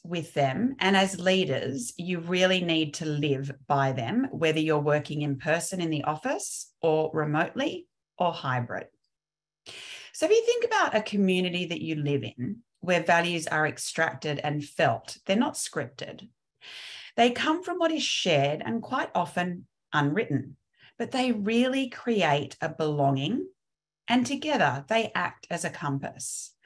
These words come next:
Within an organization, our values certainly drive our behaviors of our people. We also base our reward and recognition program on all of our five values,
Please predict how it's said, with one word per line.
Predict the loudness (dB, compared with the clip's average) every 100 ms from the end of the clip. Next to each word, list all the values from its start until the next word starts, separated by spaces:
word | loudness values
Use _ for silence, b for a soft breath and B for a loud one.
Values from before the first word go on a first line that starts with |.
| B B B -2
Within | 4 8
an | 8
organization, | 6 4 2 0 0 2 2 -2 -6 -8 -8 -10 -12 _
our | 4 4
values | 4 0 0 -2 -4 -8 -8
certainly | 2 2 4 -2 -2 -6 -8 _
drive | -4 2 4 4 2 -2 2
our | 2
behaviors | 4 0 -2 -2 0 0 -2 -2
of | -2
our | 0 -2 -4
people. | -10 -8 -8 -10 -12 _ _ B B B 0
We | 4
also | 6 4 4 4 4 0 -8
base | 2 4 4 -2 -2
our | 0
reward | 0 0 2 2 2 -2
and | 0 0
recognition | -2 -2 -2 -2 -2 0 0 -2
program | 0 2 4 4 2 2
on | 0 0 0
all | 2 4
of | 4
our | 2 0
five | -2 -2 0 0 -2
values, | -4 -2 -2 0 -2 -4 -10